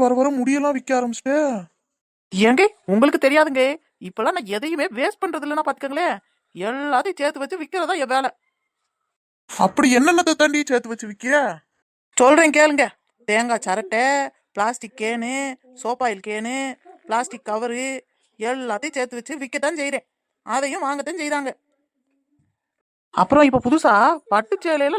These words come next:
Speaker 2: லட்சக்கணக்குல வாங்குறாங்களாம். அதுக்கிட்டே உங்க அம்மா வீட்டுக்கு போலான்னு முடிவு பண்ணி வச்சிருக்கேன்.
Speaker 1: என்னடி சொல்லுத? அதுக்கு எதுக்கு எங்க அம்மா வீட்டுக்கு போகணுங்க?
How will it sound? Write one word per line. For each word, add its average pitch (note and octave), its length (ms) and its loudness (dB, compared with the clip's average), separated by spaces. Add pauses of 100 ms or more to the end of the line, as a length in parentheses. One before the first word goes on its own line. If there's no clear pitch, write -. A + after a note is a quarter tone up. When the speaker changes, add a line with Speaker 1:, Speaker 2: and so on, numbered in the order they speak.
Speaker 2:
லட்சக்கணக்குல F#4 540 0
வாங்குறாங்களாம். D#4 500 -2 (580)
அதுக்கிட்டே A3+ 380 -4
உங்க C#4 160 -4
அம்மா C4+ 180 -2
வீட்டுக்கு C4+ 260 -8
போலான்னு B3+ 300 -2
முடிவு D4+ 180 -6
பண்ணி C#4+ 160 -6
வச்சிருக்கேன். C4 380 -12 (880)
Speaker 1:
என்னடி E4 280 8
சொல்லுத? F#3+ 240 6 (360)
அதுக்கு E4 220 0
எதுக்கு D4 180 -2
எங்க A#3+ 120 0
அம்மா C4 160 0
வீட்டுக்கு G#3+ 240 -8
போகணுங்க? G#3 300 -2